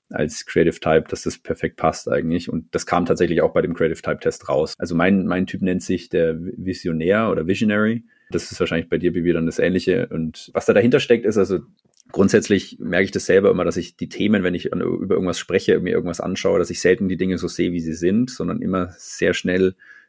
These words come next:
und das fällt mir irgendwie relativ leicht, Dinge halt zu sehen, die man noch anders besser machen kann oder so. Also ich sehe immer eher so einen zukünftigen Zustand vor mir und bin dann immer ganz gehypt und hab da richtig Bock, dann da in die Richtung zu gehen. Kannst du dich darin wiederfinden, Bibi?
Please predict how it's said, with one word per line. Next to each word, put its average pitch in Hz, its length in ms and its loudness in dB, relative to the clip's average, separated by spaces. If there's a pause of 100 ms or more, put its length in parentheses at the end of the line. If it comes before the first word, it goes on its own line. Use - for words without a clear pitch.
(260)
und 90 160 -6
das 85 100 -6
fällt 101 160 2
mir 120 100 4
irgendwie 92 300 0
relativ 90 500 -2
leicht, 98 600 -2 (200)
Dinge 98 300 0
halt 85 160 0
zu - 80 -10
sehen, 98 280 0
die 95 80 0
man 87 120 0
noch 82 140 -4
anders 87 300 -2
besser 85 280 0
machen 82 300 -4
kann 80 260 -6
oder 80 160 -4
so. 80 140 -4
Also 87 160 0
ich - 100 -4
sehe 104 120 6
immer 104 180 6
eher 95 160 4
so - 120 -4
einen 82 160 -4
zukünftigen 107 600 -2
Zustand 104 500 0
vor 92 160 4
mir 110 260 0 (520)
und 90 320 -2 (320)
bin 90 100 -6
dann 95 100 0
immer 87 140 0
ganz 87 240 0
gehypt 92 460 2
und 85 80 -4
hab 87 100 -8
da 90 100 2
richtig 92 320 -4
Bock, - 200 -2
dann 87 160 -2
da 87 100 0
in 92 80 -2
die 90 80 -4
Richtung 90 320 -6
zu 80 140 -12
gehen. 101 340 0 (500)
Kannst 90 180 0
du 95 40 4
dich 95 100 2
darin 95 280 4
wiederfinden, 110 420 4
Bibi? 110 280 0